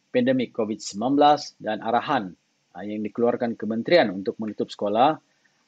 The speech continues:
ah, sesi pembelajaran terpaksa diteruskan di rumah pelajar masing-masing melalui sesi P D P R. Dan melalui kit atau melalui frakti ini, murid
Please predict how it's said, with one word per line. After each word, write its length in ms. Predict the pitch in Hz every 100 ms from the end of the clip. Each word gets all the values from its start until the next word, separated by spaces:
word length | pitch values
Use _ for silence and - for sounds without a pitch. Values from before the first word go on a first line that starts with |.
| -
ah, 100 | 101 95
sesi 320 | 135 - 180
pembelajaran 760 | 139 127 123 113 123 127 127 127
terpaksa 580 | 101 - 120 - 143 120
diteruskan 800 | 104 113 120 131 - 139 131 107
di 140 | 131
rumah 320 | 165 160 143 110 _ _ _ -
pelajar 320 | 127 117 110
masing-masing 640 | 95 - 98 95 139 139 139 _ _ -
melalui 640 | 98 98 104 123 135 139 - _
sesi 480 | - 117 - 120 110
P 160 | 135
D 80 | 127
P 140 | 123 104
R. 240 | 92 - _ _ _
Dan 320 | 110 120 107
melalui 460 | 95 107 131 185 170 _ _ -
kit 220 | - - _ _ _ -
atau 280 | 117 127 113
melalui 360 | 107 113 151 135
frakti 600 | - 143 - 123 101 113
ini, 280 | 156 175 165 _ _ _
murid 400 | 135 165 175 170